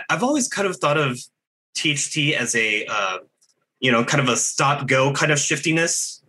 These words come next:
right? Where I could accelerate, hit the brakes. Oh, I got my space. I'm pulling up. And then in Josh Christopher's case, he's got that. And then he shifts defenders side to side, which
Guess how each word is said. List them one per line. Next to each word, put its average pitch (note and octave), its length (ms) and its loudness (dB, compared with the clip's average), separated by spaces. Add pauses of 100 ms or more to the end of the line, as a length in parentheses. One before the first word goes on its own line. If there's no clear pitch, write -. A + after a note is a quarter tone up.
(360)
right? D3+ 260 2 (180)
Where B2 160 2
I A#2 80 4
could D3 100 -2
accelerate, D#3 580 0 (120)
hit D3+ 160 -4
the D#3+ 80 0
brakes. C#3 520 0
Oh, - 180 2
I C3+ 100 4
got D#3 120 2
my C3 120 0
space. C#3 240 -2
I'm B2 100 -6
pulling C3 240 -2
up. A2 180 -2 (760)
And C#3+ 100 -2
then C3+ 420 0 (140)
in C3+ 420 -2
Josh G#3 220 -2
Christopher's A#3 460 0
case, F3+ 420 -2
he's F3 140 -2
got C4+ 240 0
that. A2+ 320 0 (520)
And D#3+ 140 2
then D#3 240 2
he E3 460 -4
shifts F#3+ 340 -2
defenders D3+ 500 0
side C#3+ 220 0
to C3+ 60 -4
side, C3+ 340 0
which - 460 -4